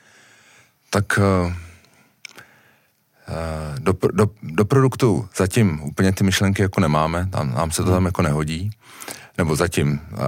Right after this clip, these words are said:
Speaker 1: a přiznám se, že ta otázka není úplně jako na mě, já nejsem jako, řekněme, produktovej, eh, lídr, ale z toho technického nebo z toho zbytku té firmy, tak určitě už v dnešní době jako, eh, tu umělou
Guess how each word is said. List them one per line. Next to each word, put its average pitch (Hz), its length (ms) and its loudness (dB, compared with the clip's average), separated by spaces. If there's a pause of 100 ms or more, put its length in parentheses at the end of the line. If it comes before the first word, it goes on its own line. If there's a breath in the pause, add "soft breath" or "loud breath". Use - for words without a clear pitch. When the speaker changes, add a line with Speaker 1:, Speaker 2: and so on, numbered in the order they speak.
(100)
Speaker 1:
a 92 80 0
přiznám 85 320 -2
se, 90 120 0
že 82 280 0
ta 85 180 -2
otázka 80 420 -2
není 85 160 -2
úplně 85 200 -2
jako 85 380 -2
na 80 120 -2
mě, 80 140 0
já 78 100 0
nejsem 78 240 -4
jako, 80 220 -4
řekněme, 80 380 -2 (160)
produktovej, 85 680 0 (260)
eh, 82 140 -4 (140)
lídr, 85 360 -2 (440 loud breath)
ale 90 240 2
z - 120 -2
toho 110 180 2
technického 98 680 0
nebo 95 180 2
z 92 80 -2
toho 92 480 0
zbytku 80 380 -4
té 98 120 0
firmy, 82 460 -2 (260 loud breath)
tak 95 180 -2
určitě 92 300 0
už 92 60 2
v 87 40 -2
dnešní 87 280 0
době 85 180 2
jako, 85 440 0
eh, 82 320 -4
tu 90 120 -4
umělou 85 220 0